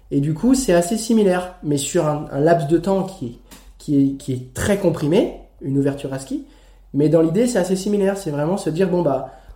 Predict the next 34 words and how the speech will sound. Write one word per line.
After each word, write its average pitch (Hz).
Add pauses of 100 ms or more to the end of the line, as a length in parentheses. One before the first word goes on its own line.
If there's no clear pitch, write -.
on 160
a 190
regardé 165
ça, 220
on 220
l'a 151
analysé, 160 (460)
ça 151
a 151
l'air 170
probable, 143
ça -
a -
l'air 123
possible, 143
maintenant 151
il 208
faut 185
aller 156
voir. 120 (640)
Exactement 175
comme 160
cette 156
traversée. 139
Sauf -
que, 135
au 123
lieu 190
de 175
la 170
faire 165
en 143
une 139
journée, 131